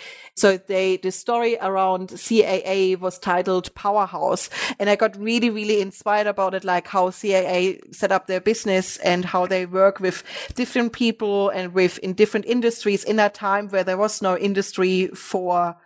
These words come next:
their work, or, like, not in the way how they wanted it to be. So,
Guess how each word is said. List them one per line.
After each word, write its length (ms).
their 200
work, 500
or, 80
like, 220
not 180
in 120
the 100
way 180
how 160
they 160
wanted 400
it 160
to 140
be. 380
So, 460